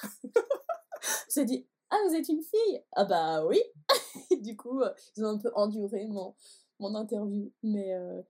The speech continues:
Non, non, c'était, euh, tu vois, ça fait partie aussi des,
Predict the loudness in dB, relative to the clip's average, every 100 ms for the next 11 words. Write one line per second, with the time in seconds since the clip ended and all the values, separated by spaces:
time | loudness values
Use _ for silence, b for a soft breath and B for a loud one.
0 | _ _ -8 -2 0 0 -2 -4 -2 -2
1 | -4 -4 0 0 0 0 0 -2 0 -2
2 | -2 -4 -2 -2 -4